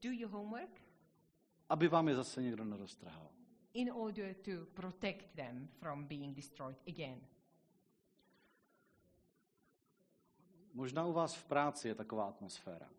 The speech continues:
Speaker 1: Maybe you get this atmosphere in your workplace.
Speaker 2: Možná, že tu svoji normální práci,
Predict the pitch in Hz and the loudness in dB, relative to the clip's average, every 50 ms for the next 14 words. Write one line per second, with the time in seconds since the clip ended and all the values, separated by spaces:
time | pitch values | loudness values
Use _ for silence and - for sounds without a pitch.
0 | - - 156 165 226 247 262 285 294 294 262 226 269 262 262 262 254 226 - 190 | -14 -8 -4 0 0 0 2 0 0 -2 -2 -2 0 0 0 0 0 -2 -4 -6
1 | 175 214 214 208 190 185 185 196 180 - - - - 185 - 202 185 180 - - | -6 -6 -4 -6 -6 -6 -6 -8 -10 -10 -10 -10 -10 -10 -8 -8 -10 -10 -10 -8
2 | 175 165 160 160 170 170 175 185 196 220 339 427 440 - - 254 175 160 - - | -8 -8 -8 -6 -6 -6 -4 -4 -4 -6 -6 -8 -8 -10 -10 -10 -10 -10 -12 -16
3 | - - - - _ _ - - _ _ _ _ _ _ 87 82 82 82 82 _ | -20 -20 -20 -20 _ _ -20 -20 _ _ _ _ _ _ _ -20 _ _ _ _
4 | _ 82 80 80 _ _ _ _ _ _ _ _ _ _ _ _ _ - 117 123 | _ _ _ _ _ _ _ _ _ _ _ _ _ _ _ _ _ -6 -4 -2
5 | 123 123 156 165 170 160 131 170 170 165 165 160 156 147 - - - - _ _ | 0 2 4 4 4 4 4 4 6 6 6 6 2 0 -2 -8 -18 -20 _ _
6 | _ _ _ _ _ _ _ _ _ _ _ _ _ _ _ - 151 147 135 131 | _ _ _ _ _ _ _ _ _ _ _ _ _ _ _ 2 4 4 4 4
7 | - - - 147 160 180 180 165 139 131 - - 131 135 156 190 220 233 214 208 | 2 0 2 4 6 6 6 6 4 2 0 2 4 6 8 8 8 8 8 8
8 | 190 170 156 147 139 127 117 - - 127 120 113 104 98 92 - - - - 104 | 8 8 6 6 6 4 2 2 4 4 6 6 6 6 4 0 -6 -10 -8 -6
9 | 110 147 180 190 | -4 -4 -4 -6